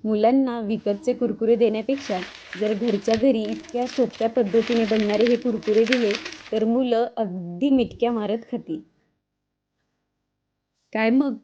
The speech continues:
कसा वाटला आपला आजचा व्हिडिओ? व्हिडिओ आवडला असल्यास व्हिडिओला लाईक आणि कमेंट नक्की करा. तसेच आपल्या चॅनलवर जर नवीन असाल,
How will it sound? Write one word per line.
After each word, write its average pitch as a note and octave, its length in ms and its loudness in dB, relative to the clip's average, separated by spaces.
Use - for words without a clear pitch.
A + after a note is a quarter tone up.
कसा A#3 220 -2
वाटला D4+ 280 0
आपला C4+ 260 -2
आजचा G#3+ 300 -4
व्हिडिओ? G3 400 -2
व्हिडिओ G#3 380 2
आवडला G#3+ 460 0
असल्यास B3+ 500 -2
व्हिडिओला G#3 440 -2
लाईक A3 400 -4
आणि G3+ 200 -4
कमेंट G#3 440 -4
नक्की G#3+ 420 -4
करा. E3+ 280 -10
तसेच D#4 380 -2
आपल्या G#3+ 320 -2
चॅनलवर G3+ 440 -2
जर G#3 200 -2
नवीन A3 400 0
असाल, B3+ 360 -2